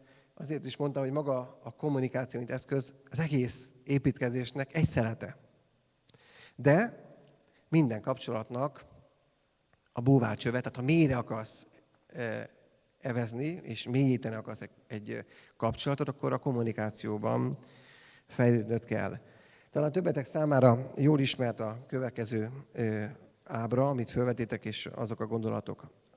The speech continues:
A kommunikáció legáltalánosabb szintje, ez a hogy vagy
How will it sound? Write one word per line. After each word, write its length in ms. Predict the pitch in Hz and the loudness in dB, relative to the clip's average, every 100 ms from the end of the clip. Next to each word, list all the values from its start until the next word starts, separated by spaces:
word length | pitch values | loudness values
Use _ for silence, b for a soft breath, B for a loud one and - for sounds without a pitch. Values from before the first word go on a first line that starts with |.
| - | -10
A 120 | 113 | -6
kommunikáció 580 | - 180 156 127 - 120 | 0 0 0 0 0 4
legáltalánosabb 1400 | 139 120 - - - - _ - 127 120 123 110 - 104 | 4 2 -4 -18 -20 -20 _ -8 -6 -4 -4 -6 -6 -8
szintje, 680 | - 127 120 117 131 180 - - _ b b b b b b b - | -6 -6 -4 -4 -2 -4 -10 -20 _ b b b b b b b -6
ez 160 | 110 | -2
a 80 | 113 | 0
hogy 280 | 113 147 117 | 2 2 0
vagy 340 | 110 104 110 | -4 -6 -12